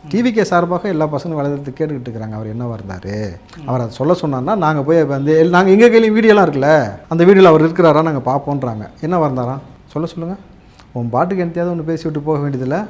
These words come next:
ஆட்சி அதிகாரம் உங்கள் பக்கம் இருந்தால் உங்களுக்கு சப்போர்ட் பண்ணா எதை வரைக்கும் பேசலாம், எந்த எக்ஸ்ட்ரீமுக்கும் போகலான்றது, இதெல்லாம் அடுத்தவன் விட்டு எதை எட்டி பார்க்கறதுக்கு சமம்ன்றது நீங்க புரிஞ்சுக்கணும்.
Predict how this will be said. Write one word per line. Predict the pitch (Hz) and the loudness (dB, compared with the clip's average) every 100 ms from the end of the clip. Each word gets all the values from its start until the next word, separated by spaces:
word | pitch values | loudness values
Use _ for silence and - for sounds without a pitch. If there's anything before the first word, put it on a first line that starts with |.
| - - - 131 | -16 -20 -8 -8
ஆட்சி | 139 147 | -2 -2
அதிகாரம் | 135 135 139 | -2 -2 -2
உங்கள் | 131 123 | -4 -6
பக்கம் | 123 143 139 | -4 -2 -2
இருந்தால் | 135 151 196 | -2 -2 0
உங்களுக்கு | 156 139 127 | -2 -4 -4
சப்போர்ட் | 127 151 143 139 | -6 -6 -6 -6
பண்ணா | 143 175 180 123 127 | -6 -6 -4 -4 -2
எதை | 156 156 | 0 0
வரைக்கும் | 160 175 160 | -2 -4 -4
பேசலாம், | 151 165 175 139 | -4 -6 -4 -2
எந்த | 160 147 | -2 -2
எக்ஸ்ட்ரீமுக்கும் | - 175 165 151 143 | -4 -4 -4 -4 -2
போகலான்றது, | 151 175 147 151 233 254 - - - - 135 | -2 -2 -4 -2 -2 -4 -16 -20 -20 -14 -6
இதெல்லாம் | 127 165 175 | -2 0 0
அடுத்தவன் | 170 180 185 165 | -2 -2 -2 -2
விட்டு | 156 156 147 165 147 113 110 - - _ _ - 143 | -2 -2 0 0 -2 -4 -8 -14 -20 _ _ -6 2
எதை | 160 | 2
எட்டி | 147 156 | 2 -2
பார்க்கறதுக்கு | 143 131 127 117 | -2 -4 -8 -8
சமம்ன்றது | 131 139 139 127 | -6 -4 -4 -6
நீங்க | 117 123 | -6 -6
புரிஞ்சுக்கணும். | 156 139 98 90 | -6 -6 -10 -16